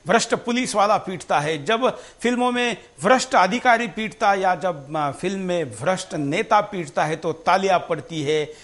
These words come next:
जब एक अच्छा नेता गलत लोगों के ऊपर दबंगाई भी करेगा तब लोग खुश होते हैं और ये मोदी का यश है।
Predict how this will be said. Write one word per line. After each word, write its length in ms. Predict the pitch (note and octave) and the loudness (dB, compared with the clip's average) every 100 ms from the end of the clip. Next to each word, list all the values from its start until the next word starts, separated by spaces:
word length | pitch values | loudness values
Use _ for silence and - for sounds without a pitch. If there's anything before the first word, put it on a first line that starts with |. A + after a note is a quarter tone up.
| - - | -20 -8
जब 140 | D#3+ | -4
एक 160 | D#3+ D#3+ | -2 0
अच्छा 380 | C#3+ - A3+ B3 | 0 0 0 2
नेता 680 | G3 F#3+ G#3 F#3 E3+ - - | 0 0 4 4 4 -4 -10
गलत 420 | A#2 B2+ G#3 A#3+ A3+ | -4 4 4 4 2
लोगों 340 | F#3 F#3+ G3+ | 0 4 2
के 140 | G3+ | 2
ऊपर 380 | G3 E3+ D#3 F3 | -4 -4 -2 -2
दबंगाई 560 | C#3+ D3+ G3+ B3+ B3+ A#3 | 2 4 6 6 6 4
भी 180 | A#3 G#3+ | 0 -2
करेगा 640 | G3 F3 E3+ A3 E4 D4+ - - _ | 0 2 6 6 4 0 -8 -20 _
तब 160 | E3 C#3+ | -8 -4
लोग 300 | D#3+ G3+ - | -2 -2 -4
खुश 320 | - C#4 - | -4 -2 0
होते 240 | G3+ F3 | -2 -2
हैं 300 | F3 E3+ E3 - - B2 | -2 0 0 -4 -16 -12
और 120 | A#2+ | -6
ये 180 | D3+ E3+ | -4 -2
मोदी 320 | D3+ D3+ D#3 | -2 -4 -6
का 160 | D3+ | -4
यश 420 | C#3+ A2+ F3+ - F3+ | -4 0 2 2 2
है। 260 | E3 C#3+ | 0 -2